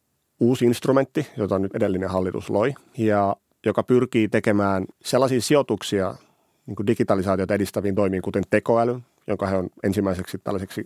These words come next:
ohjelmaksi nostaneet, jolla voi olla merkittäviä vaikutuksia, ei vaan niin kuin sijoitustoiminnan kannalta, vaan Suomelle niin kuin yhteiskuntana. Ja nyt muutama viikko sitten käynnistyi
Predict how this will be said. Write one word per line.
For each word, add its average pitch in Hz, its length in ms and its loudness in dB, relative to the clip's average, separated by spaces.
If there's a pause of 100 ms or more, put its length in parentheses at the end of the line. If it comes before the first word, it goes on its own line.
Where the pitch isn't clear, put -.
ohjelmaksi 101 460 -4
nostaneet, 104 540 -2 (1500)
jolla 107 260 4
voi 113 180 4
olla 110 180 4
merkittäviä 113 640 0
vaikutuksia, 101 680 0 (220)
ei 113 140 4
vaan 113 200 4
niin 113 80 2
kuin 113 100 -2
sijoitustoiminnan 98 680 2
kannalta, 98 400 0
vaan 98 240 0
Suomelle 92 380 2
niin 92 120 -2
kuin 110 80 0
yhteiskuntana. - 540 -6 (1200)
Ja 98 380 0 (440)
nyt - 380 0 (180)
muutama 127 360 4
viikko 110 220 0
sitten - 300 -4
käynnistyi 113 520 2